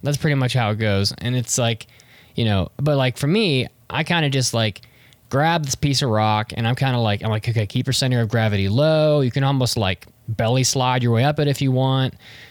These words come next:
But for me, it's like, "Okay, I put my hand here, I put my hand here, I get my foot on it, and I just, and I just kinda trust my boots, and I just kinda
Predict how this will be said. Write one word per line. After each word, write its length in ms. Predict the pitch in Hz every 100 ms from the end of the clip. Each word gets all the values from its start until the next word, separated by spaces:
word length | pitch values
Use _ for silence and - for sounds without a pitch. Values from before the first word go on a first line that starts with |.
| - - -
But 160 | 127
for 80 | 151
me, 200 | 180 208
it's 140 | 151
like, 180 | 143 127
"Okay, 220 | 123 123
I 40 | 110
put 120 | 147
my 140 | 110
hand 220 | 104 127 131
here, 200 | 180 175
I 80 |
put 140 | 156 135
my 100 | 123
hand 240 | 123 127
here, 340 | 113 113 113 90
I 80 | 113
get 140 | 104
my 120 | 104
foot 240 | - 220 202
on 160 | 156
it, 60 | 156
and 100 | 135
I 100 | 131
just, 240 | 135 160
and 160 | 139 143
I 20 |
just 200 | 143 -
kinda 180 | 160 123
trust 320 | - 156 -
my 140 | 135
boots, 420 | 117 131 123 107 -
and 140 | 117
I 40 |
just 200 | 120 113
kinda 280 | - 117 107